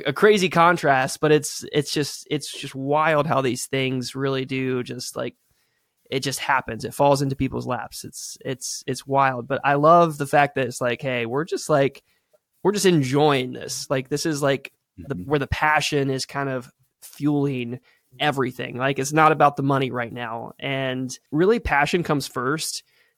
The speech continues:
Speaker 1: And if you have that passion and just that drive, you know, it's crazy, like, what you can achieve and how things could turn out. So when it comes to, you know, the wedding filmmaking side, 'cause I know, like, one thing that I, that's been really evident,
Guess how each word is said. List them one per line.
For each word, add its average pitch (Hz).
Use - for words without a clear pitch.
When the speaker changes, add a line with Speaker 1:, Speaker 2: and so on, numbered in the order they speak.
Speaker 1:
And 143
if 104
you 147
have 147
that -
passion 143
and 139
just 131
that 131
drive, 127
you -
know, 131
it's 135
crazy, 139
like, 135
what 135
you 135
can 131
achieve 131
and 127
how 135
things 135
could 131
turn 123
out. 139
So 143
when 190
it -
comes 269
to, 180
you 151
know, 143
the 147
wedding 156
filmmaking 139
side, 131
'cause 147
I 156
know, 196
like, 160
one 180
thing 185
that 147
I, 143
that's 143
been 143
really 143
evident, 135